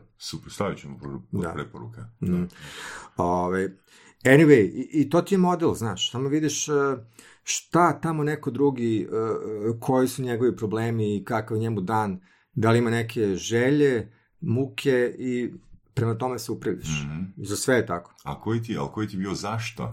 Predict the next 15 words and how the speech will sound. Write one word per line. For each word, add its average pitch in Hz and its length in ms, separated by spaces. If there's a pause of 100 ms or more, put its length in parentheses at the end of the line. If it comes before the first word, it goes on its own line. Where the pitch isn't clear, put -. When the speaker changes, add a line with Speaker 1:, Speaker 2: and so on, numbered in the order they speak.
Speaker 1:
napraviti? 62 640 (340)
Da 69 240
testiraš, 76 560
da 69 60
vidiš 73 200
da 76 100
li 76 100
je - 40
to 76 120
moguće 95 480
ili? 110 220 (560)
Speaker 2:
A 117 200
ne, 104 140
e, 87 380
zašto? 120 760